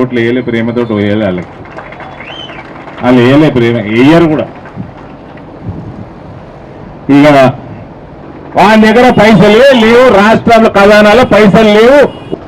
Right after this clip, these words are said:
ఇక మళ్ళా బోనస్ అయిపోయి రెండు లక్షల రుణమాఫీ, ఐదు వందలు ఇయ్యనోడు రెండు లక్షలు ఇస్తారా అన్న?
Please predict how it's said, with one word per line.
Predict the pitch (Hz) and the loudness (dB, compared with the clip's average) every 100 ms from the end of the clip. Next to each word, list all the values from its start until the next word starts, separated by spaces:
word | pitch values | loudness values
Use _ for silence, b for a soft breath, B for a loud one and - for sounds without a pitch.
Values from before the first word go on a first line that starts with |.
| - - - - - - 147 | -20 -20 -20 -20 -20 -6 0
ఇక | 165 170 165 | 2 4 4
మళ్ళా | 175 190 175 156 - - - - - - 123 | 4 4 2 0 -4 -16 -18 -20 -20 -8 0
బోనస్ | 165 185 180 185 | 2 4 4 4
అయిపోయి | 190 202 196 170 139 131 | 2 2 2 2 0 0
రెండు | 175 190 | 2 2
లక్షల | 196 180 202 185 | 2 2 2 2
రుణమాఫీ, | 185 185 185 170 170 160 | 2 2 2 2 2 2
ఐదు | 196 | 4
వందలు | 202 202 202 | 4 4 4
ఇయ్యనోడు | 202 196 185 | 4 4 4
రెండు | 185 196 | 4 2
లక్షలు | 180 185 | 2 2
ఇస్తారా | 175 165 | 2 2
అన్న? | 170 | 2